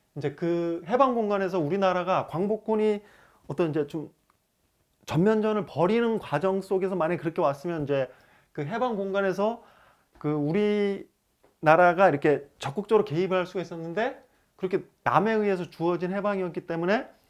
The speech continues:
그 광복군들이 이렇게 한국에 들어오는 데 있어서도 그 광복군 자격으로 들어오지 못하고 다 쫓아내서 다시 개인 자격으로 들어오라고 막 이렇게 됐죠. 그래서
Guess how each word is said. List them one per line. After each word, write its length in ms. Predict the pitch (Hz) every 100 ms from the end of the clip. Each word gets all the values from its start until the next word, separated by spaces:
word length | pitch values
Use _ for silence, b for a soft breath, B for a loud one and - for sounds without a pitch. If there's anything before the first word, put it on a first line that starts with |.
| b b 143
그 60 |
광복군들이 800 | 139 160 196 220 226 202 190 190
이렇게 240 | 165 170 156
한국에 420 | 175 233 233 202
들어오는 360 | 165 180 180
데 80 | 180
있어서도 640 | 147 175 160 170 214 311 b b b b b b b _
그 240 | - 151 143
광복군 400 | 151 185 214 226
자격으로 340 | 175 156 170 165
들어오지 240 | 156 151
못하고 460 | 156 131 151 170 185
다 200 | - 190
쫓아내서 480 | 220 - 208 170 160
다시 240 | 139 -
개인 280 | 139 160 156
자격으로 640 | 156 147 147 156 143 139
들어오라고 500 | 139 135 131 135 120
막 180 | 120 110
이렇게 240 | 135 160 147
됐죠. 400 | 123 127 160 - B B
그래서 380 | 175 175 226